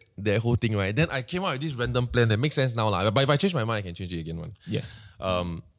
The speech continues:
Speaker 1: as long as you're of sound mind. So this sound mind thing keep coming up to me, which <laughs> anyway.
Speaker 2: <laughs>
Speaker 1: Um, the,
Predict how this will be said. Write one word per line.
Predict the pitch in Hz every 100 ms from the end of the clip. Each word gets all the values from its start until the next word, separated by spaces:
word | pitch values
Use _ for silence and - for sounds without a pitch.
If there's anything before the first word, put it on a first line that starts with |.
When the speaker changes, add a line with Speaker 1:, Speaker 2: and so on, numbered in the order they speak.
| - _ _
Speaker 1:
as | - 120
long | 143
as | 104 98
you're | 92
of | 87
sound | - 85 87
mind. | 82 - - - _ _
So | - 110
this | 104 127
sound | 113
mind | 107 104
thing | 107
keep | - 104
coming | - 101
up | 95
to | 92
me, | 87 85
which | 85 - - -
<laughs> | - -
anyway. | - 101 90 85 190 - 196
Speaker 2:
<laughs> | 120 113 - -
Speaker 1:
Um, | 113 117 120 - - - - - - - _
the, | 147